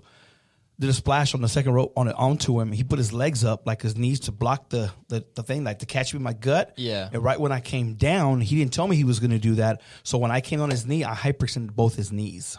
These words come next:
Speaker 2: Oh.
Speaker 1: So his knees were hurting for a while.
Speaker 2: Yeah.
Speaker 1: So he was kinda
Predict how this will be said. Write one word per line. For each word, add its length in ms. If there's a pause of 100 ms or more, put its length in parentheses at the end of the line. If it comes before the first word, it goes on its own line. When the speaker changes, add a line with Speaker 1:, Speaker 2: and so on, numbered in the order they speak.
Speaker 2:
Oh. 460 (760)
Speaker 1:
So 160
his 140
knees 260
were 120
hurting 580
for 160
a 40
while. 520
Speaker 2:
Yeah. 320
Speaker 1:
So 140
he 80
was 100
kinda 260